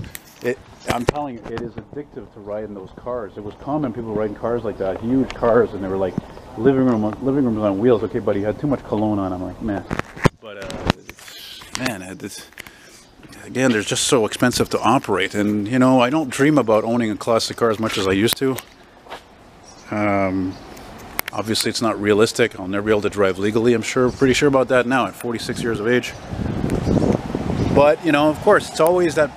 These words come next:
little part of you that's, you still think of it, right? Because you love something so much, you'd like to be able to,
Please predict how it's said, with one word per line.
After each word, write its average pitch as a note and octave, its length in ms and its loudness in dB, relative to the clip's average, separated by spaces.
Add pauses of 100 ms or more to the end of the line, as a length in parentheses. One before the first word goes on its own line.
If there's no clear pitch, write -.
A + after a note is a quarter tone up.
(180)
little E3 160 4
part E3+ 300 2
of C#3 100 2
you B2 140 -2
that's, - 440 -4 (440)
you A#2+ 80 -14
still E3 200 4
think D3+ 220 4
of A2+ 140 2
it, G2 100 0
right? G#2+ 240 2
Because A2 340 0
you A2 80 2
love A2+ 220 6
something A2 380 -4
so A2+ 200 -2
much, A2+ 300 0
you'd G2+ 80 -4
like G#2 160 4
to A2+ 80 -4
be A2 140 2
able G#2 200 2
to, G2+ 200 -2